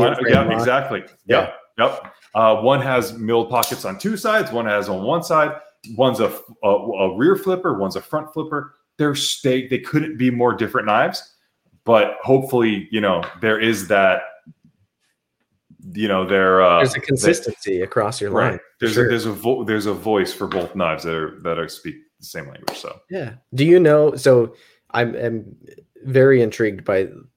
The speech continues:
Speaker 2: the way you describe your design process, especially, I think I've mentioned to you, um, I'm in the process of, with a buddy r-, right
Speaker 1: Mm-hmm.
Speaker 2: now, working on a, a production knife that I'll be talking about soon. I'm still not <laughs> sure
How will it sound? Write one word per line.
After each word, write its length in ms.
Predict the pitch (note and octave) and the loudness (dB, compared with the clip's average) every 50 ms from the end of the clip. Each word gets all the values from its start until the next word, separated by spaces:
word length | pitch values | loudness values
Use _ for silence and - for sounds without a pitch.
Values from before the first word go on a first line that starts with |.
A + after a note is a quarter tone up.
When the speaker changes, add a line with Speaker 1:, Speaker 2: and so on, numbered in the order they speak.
| _ | _
Speaker 2:
the 120 | B2+ A#2 G#2+ | -6 -6 -4
way 240 | G2 G#2+ A2 A2 | -2 -2 0 0
you 160 | A2 G#2+ G2+ G2+ | 0 -2 -4 -6
describe 460 | - F2+ - - G#2 F#2 F2 E2+ F2 | -8 -8 -8 -4 -2 -2 -2 -2 -2
your 100 | F2 E2+ | -4 -6
design 360 | F2 F2 E2 F#2 D#2+ E2 D#2+ | -6 -6 -8 -8 -8 -10 -10
process, 560 | - - F#2 - - - - G2+ F#2+ - - - | -8 -8 -8 -8 -8 -8 -8 -8 -8 -8 -10 -10
especially, 520 | - - - C3 A#2+ B2 - A2+ G#2 F#2 | -6 0 4 4 4 4 2 0 2 2
I 80 | F2 G#2+ | 0 0
think 220 | C3 C3+ B2 A#2+ | -2 -2 -2 -2
I've 200 | A2+ G#2 G2 - - | -2 -4 -6 -6 -6
mentioned 380 | G#2 G2 F2+ - G2 F#2 E2+ | -6 -6 -6 -6 -8 -10 -8
to 100 | - G2 | -8 -8
you, 340 | F#2 F2 F2+ F#2 F2+ E2+ E2+ _ _ _ - _ _ _ | -8 -6 -4 -4 -4 -4 -6 _ _ _ -20 _ _ _
um, 560 | - G#2+ G#2+ G2 E2+ D#2 D2 - - - - - _ - | -2 0 0 0 0 -2 -6 -10 -12 -14 -16 -18 _ -4
I'm 240 | - G2+ G2+ G2+ G2+ | -2 -2 0 0 0
in 220 | G2 F#2 F2+ F2 - _ - | -2 -4 -4 -8 -10 _ -10
the 80 | - | -10
process 500 | - - - G2+ E2+ - - F#2+ F#2 - | -6 -2 -2 -2 -2 -2 -6 -6 -6 -6
of, 160 | G2+ F#2 - - - - | -6 -6 -8 -12 -16 -10
with 360 | - - - A#2+ B2+ A#2+ B2+ | -8 -6 0 2 2 2 2
a 40 | C3 | 0
buddy 480 | - - A2+ G#2 F#2+ G2+ F#2+ G2 G#2+ _ _ _ _ - - - | 0 2 0 2 2 0 -2 -4 -8 _ _ _ _ -20 -16 -12
r-, 220 | B2 - - - | -10 -10 -8 -4
right 200 | B2 A2+ F#2+ F#2+ | -2 0 0 0
Speaker 1:
Mm-hmm. 180 | F#2 G2+ F#2+ F2+ | 0 -4 -6 -6
Speaker 2:
now, 80 | F2 F#2 | -6 -6
working 420 | G2 F#2+ A2+ A#2 G2+ - G2+ F#2+ | -2 2 2 2 2 2 -2 0
on 180 | F#2 F#2 F2+ F#2 | 0 -2 -2 -2
a, 100 | F2+ F2 - - | -4 -4 -6 -6
a 100 | - G#2 | -6 -6
production 440 | - - - F#2 F2 - - - F2+ | -4 -2 -2 -2 -2 -2 -4 -4 -4
knife 240 | F2 F2 E2+ - - | -2 -4 -4 -2 0
that 100 | A2+ A2 | 2 4
I'll 120 | A2 G#2+ - | 4 4 4
be 100 | A2 F#2+ | 2 -2
talking 380 | - G#2 F#2+ F2 - G2 F#2 | -2 -2 -4 -4 -2 -4 -2
about 320 | F2+ F2 F#2+ F2+ - - - | 0 0 0 -2 -2 -4 -4
soon. 420 | - - A2 G2 E2+ F2 F2 - _ _ - | -2 0 0 0 0 -2 -6 -10 _ _ -8
I'm 160 | - F#2+ F#2 | -6 -6 -6
still 200 | F#2 - - G2 | -6 -6 -6 -4
not 180 | E2+ F2 D#2+ - | -4 -4 -6 -6
<laughs> 20 | |
sure 240 | - - - - | -8 -2 2 2